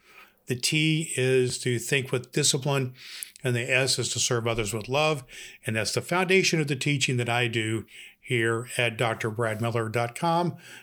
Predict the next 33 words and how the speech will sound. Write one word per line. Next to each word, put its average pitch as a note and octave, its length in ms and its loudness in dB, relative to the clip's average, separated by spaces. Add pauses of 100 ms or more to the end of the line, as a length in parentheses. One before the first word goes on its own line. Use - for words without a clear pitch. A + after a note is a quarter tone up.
(120)
on A#2 120 0
the A2 60 0
Beyond A2+ 600 0 (320)
Adversity A2+ 1000 -2
podcast. C#3 720 0 (760)
Love C3 380 2
to C#3+ 120 -2
speak B2 500 0
into A#2 440 0 (160)
your A#2 500 0 (240)
life. A#2 680 -2 (880)
What D#3+ 140 2
we D#3 60 2
do F#3+ 160 4
here F#3+ 500 4 (460)
on, C3+ 340 2
uh, A#2+ 280 0 (260)
every E3 240 2
week, A#3 540 0 (340)
we C#3+ 140 4
take F#3+ 400 2
a C#3+ 140 0
theme A3+ 500 2
that D3+ 200 2
comes G#3 280 0
out F3 140 4
of D3 80 2
the D#3 140 0
interview F3 500 2
that B2 180 0
we B2+ 140 2
have B2+ 160 2
had C3+ 420 2